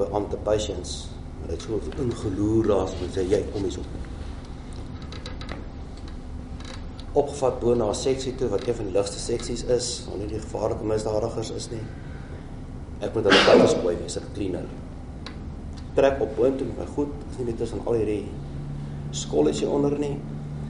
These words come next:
En ewe skielik kry ek ordentlike kos, want die beamptes eet heeldag en hulle kom agterkom, Anton is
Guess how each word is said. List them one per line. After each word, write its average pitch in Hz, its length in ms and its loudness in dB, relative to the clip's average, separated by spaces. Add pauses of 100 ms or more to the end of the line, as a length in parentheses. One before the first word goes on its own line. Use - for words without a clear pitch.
(160)
En 101 160 -2
ewe 127 120 4
skielik 117 320 2
kry 110 120 4
ek 107 120 4
ordentlike 98 440 0
kos, 160 180 8
want 92 140 0
die - 80 -6
beamptes 120 300 -2
eet 87 120 -6
heeldag 120 240 4
en 107 140 0
hulle 87 240 0
kom - 120 -8
agterkom, 120 440 -2
Anton 113 360 0
is - 440 -6